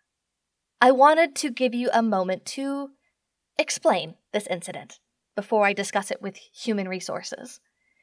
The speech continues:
Do you, in fact, intend to feast on your coworker's flesh? K S,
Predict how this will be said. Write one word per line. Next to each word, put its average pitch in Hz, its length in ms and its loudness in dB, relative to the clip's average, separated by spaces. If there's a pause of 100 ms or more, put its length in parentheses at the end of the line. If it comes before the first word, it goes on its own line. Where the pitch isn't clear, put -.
(640)
Do 320 140 4
you, 302 340 -2
in 277 220 2
fact, 254 540 4
intend 262 600 2 (240)
to 311 100 4
feast 285 360 -4
on 247 140 2
your 247 120 2
coworker's 254 520 0
flesh? - 440 -6 (1120)
K 302 360 0
S, 285 440 0